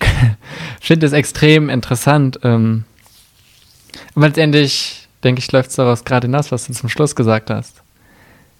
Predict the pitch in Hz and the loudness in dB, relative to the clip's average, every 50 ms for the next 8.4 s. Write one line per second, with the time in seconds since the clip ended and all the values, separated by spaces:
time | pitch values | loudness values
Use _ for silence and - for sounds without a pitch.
0 | _ _ _ _ _ _ _ _ _ _ _ _ _ _ - - _ - 113 - | _ _ _ _ _ _ _ _ _ _ _ _ _ _ -20 -14 _ -8 -4 0
1 | 135 135 143 131 127 110 - - 123 120 123 120 110 117 117 113 117 113 _ _ | 2 2 2 2 2 0 -2 -2 -2 0 0 0 0 -2 -4 -6 -6 -10 _ _
2 | - _ _ - 120 117 117 117 117 120 123 - - _ - - 123 120 - 123 | -20 _ _ -2 -2 0 0 -2 -4 -6 -10 -14 -20 _ -2 0 0 0 0 -2
3 | 131 135 123 131 - - - 135 - - - 120 117 120 113 110 113 123 123 120 | -2 0 0 0 0 0 -2 -2 -2 0 -2 0 0 0 0 0 -2 -4 -6 -10
4 | - _ _ _ _ _ _ _ _ _ _ _ _ _ _ _ _ _ _ _ | -12 _ _ _ _ _ _ _ _ _ _ _ _ _ _ _ _ _ _ _
5 | _ _ _ _ _ _ _ - 139 127 143 147 147 - - 151 131 - 131 127 | _ _ _ _ _ _ _ 0 2 4 4 4 2 2 2 0 2 4 4 4
6 | 120 - 123 - - - 123 127 135 131 120 113 107 - - 110 110 110 110 117 | 4 2 0 -2 -2 0 0 2 2 0 0 -2 -2 -2 -2 -4 -4 -4 -6 -8
7 | - - - 147 117 127 123 123 127 127 127 123 123 120 117 120 120 117 113 117 | -10 -14 -14 -8 -2 2 2 4 4 4 2 2 0 0 0 0 0 -2 -2 -2
8 | 120 123 123 123 123 120 120 117 | 0 2 4 6 6 6 4 2